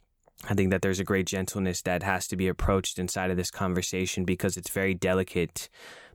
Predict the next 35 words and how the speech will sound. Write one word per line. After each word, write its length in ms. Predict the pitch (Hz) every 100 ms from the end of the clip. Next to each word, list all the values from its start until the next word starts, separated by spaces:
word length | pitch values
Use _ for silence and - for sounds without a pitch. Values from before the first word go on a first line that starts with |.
| -
But 60 |
when 180 | 101 110
you 120 | 113
have 260 | 110 117 117
this 180 | 104 -
calling 380 | - 107 104 98
that's 240 | 90 -
deeper 320 | 95 95 98
than 160 | 90 87
you, 260 | 85 82 - - - - - - -
and 200 | 95 95
when 140 | 92 101
you 180 | 104 107
feel 440 | - 120 120 110
God 400 | 101 98 98 95
calling 420 | - 101 98 95
you, 380 | 92 90 85 87 -
you 180 | 107 107
have 160 | 104
no 280 | 101 110 117
other 160 | 110 90
choice 800 | - 110 98 87 - - - - _ _ -
but 140 | 95
to 120 | - 73
answer 380 | 92 92 101
that 240 | 90 87 -
call. 400 | 98 90 87 - - - - - - _ -
And 160 | 104 107
I 100 | 113
find 340 | - 110 107
that 120 | 98
it's 240 | 101 - -
in 200 | 123 120
that 160 | 110 95
moment 500 | 104 104 98 90